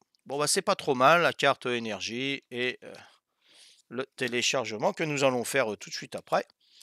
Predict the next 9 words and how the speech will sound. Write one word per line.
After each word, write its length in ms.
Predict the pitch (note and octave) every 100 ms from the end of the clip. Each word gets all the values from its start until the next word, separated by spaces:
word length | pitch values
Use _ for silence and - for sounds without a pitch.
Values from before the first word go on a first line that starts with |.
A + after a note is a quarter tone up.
| - _ _ _ _ _
Pourquoi 240 | D#3+ - G#2+
pas. 240 | C#3 D#3+ _ - - _ _ _ _ _ _ _ - - -
Et 120 | D#3+
là, 100 | G3
maintenant, 320 | A#3 F3 F3+
pour 180 | - D#3+
finir 300 | - C#3+ D3
comme 220 | - A2+
d'hab, 420 | G#2+ D3 D#3 G#2+